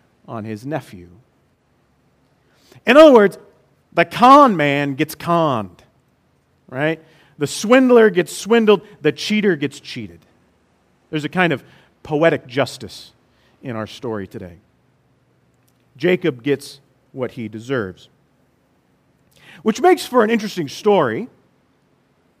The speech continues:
But what exactly are we supposed to make of it, right? Uh, what is the point of stories like these? Well,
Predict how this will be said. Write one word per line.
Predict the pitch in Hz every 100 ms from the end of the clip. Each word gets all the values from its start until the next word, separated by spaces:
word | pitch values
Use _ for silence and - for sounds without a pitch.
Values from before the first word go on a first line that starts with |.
| _ _ _ _ _ _ _ _ _ _ _ _ _ _ _ _ _
But | 220
what | 285 392
exactly | 277 262 233 240 202
are | 170 170 147
we | 143 240 202
supposed | - - 123 - -
to |
make | 113 131
of | -
it, | - - _ _ _ _ _ _ _
right? | 127 165 160 -
Uh, | 143 131 120 107 _ _ _ _ _ _ _ _ _ _ _
what | 185
is | 262 175
the |
point | - 214 240 143 - - _ _ _ _ _ _ _ _ _ _ _
of | 123
stories | - - 165 135 113 87 - - _
like | 127 117 -
these? | 123 104 85 87 _ _ _ _ _ _ _ _ _ _ _ _ _ _ _ _ _ _ _ _ _ _ _ _ _ _ -
Well, | 196 311 -